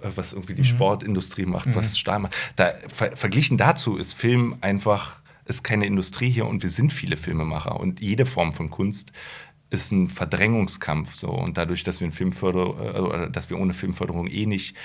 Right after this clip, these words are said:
Speaker 1: existieren können, ist das nicht mal eine selbsterhaltende,
Speaker 2: Mhm.
Speaker 1: äh, Industrie, die wir da
Speaker 2: <laughs>
Speaker 1: haben. Und dadurch, ja, ist Konkurrenz ein großer Punkt. Ähm, aber letztendlich ist das, äh,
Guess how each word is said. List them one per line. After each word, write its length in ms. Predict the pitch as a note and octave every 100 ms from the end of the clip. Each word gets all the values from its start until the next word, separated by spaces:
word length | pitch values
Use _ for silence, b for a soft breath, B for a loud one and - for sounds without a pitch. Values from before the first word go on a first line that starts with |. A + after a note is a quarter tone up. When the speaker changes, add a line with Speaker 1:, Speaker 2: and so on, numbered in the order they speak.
| B B
Speaker 1:
existieren 480 | - - F2+ - G2+
können, 160 | F#2+ F#2
ist 140 | -
das 100 | -
nicht 160 | F#2 -
mal 60 |
eine 100 | F2
selbsterhaltende, 920 | D2+ E2+ - - E2 D#2 E2+ E2 D#2+ E2 B
Speaker 2:
Mhm. 400 | B2 A2+ A2 B2+ C3+ -
Speaker 1:
äh, 300 | F#2+ E2+ E2 E2 B B B B B B
Industrie, 480 | - G2 F2 - G2
die 160 | F2+ -
wir 80 | F2
da 180 | E2
Speaker 2:
<laughs> 0 |
Speaker 1:
haben. 300 | D#2+ E2 E2
Und 160 | E2+ E2+
dadurch, 400 | F2 F#2 F#2 -
ja, 200 | F#2 G2+
ist 240 | A2 F#2+ -
Konkurrenz 800 | G2 F#2 F2+ F2+ G2+ - - - - - _ _ _ -
ein 140 | - F#2+
großer 400 | D#2+ G2+ G#2 F2+
Punkt. 480 | - A2 B2 D3+ B B B B B _
Ähm, 440 | G2 F#2 F2+ F2+ F#2 - - _
aber 260 | F#2+ F#2+ -
letztendlich 640 | F#2+ - G2+ F#2+ F#2+ -
ist 320 | F#2+ - - -
das, 300 | G#2+ - -
äh, 240 | - -